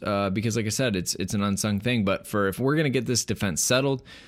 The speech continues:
if, uh, you know, we're gonna be able to build a relationship with Edouard Mendy and help him settle, it seems like Kurt is integral to all of that. It's who is gonna partner with Kurt, um, right now. And I, I,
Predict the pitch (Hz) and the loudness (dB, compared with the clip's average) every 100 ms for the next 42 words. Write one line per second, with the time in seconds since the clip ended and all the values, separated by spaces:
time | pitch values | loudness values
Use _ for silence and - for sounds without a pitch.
0 | - - 98 101 98 - 90 101 95 92 | -20 -6 0 2 0 -4 0 2 2 2
1 | 71 - 104 101 92 123 135 131 113 101 | 0 -2 -2 0 0 0 2 2 2 0
2 | - 117 113 110 92 104 101 110 110 110 | 0 2 2 2 0 0 0 2 2 0
3 | 85 - 95 90 95 117 127 123 110 101 | -2 0 0 2 2 2 2 2 2 2
4 | 95 - 120 127 - 123 123 113 - - | 0 0 0 2 0 0 0 -2 -8 -20
5 | - - 104 156 170 123 - - 139 - | -10 -2 0 2 2 2 0 0 0 2
6 | 107 101 104 101 - 107 95 85 73 92 | 0 2 0 0 0 0 0 0 -2 -6
7 | - - - 101 95 78 - 101 110 98 | -14 -8 -2 0 0 -2 0 2 2 2
8 | 87 78 - 90 95 - - - - - | 2 0 0 -2 -2 -2 -8 -14 -6 2
9 | 151 165 139 143 110 - 113 95 92 - | 4 4 2 0 -2 -2 -2 0 -2 -4
10 | - 110 98 - - - - _ - 87 | 0 2 0 -4 -20 -20 -20 _ -4 0
11 | 90 90 95 98 78 98 110 98 92 85 | 2 2 2 2 4 4 4 4 2 2
12 | 98 | 2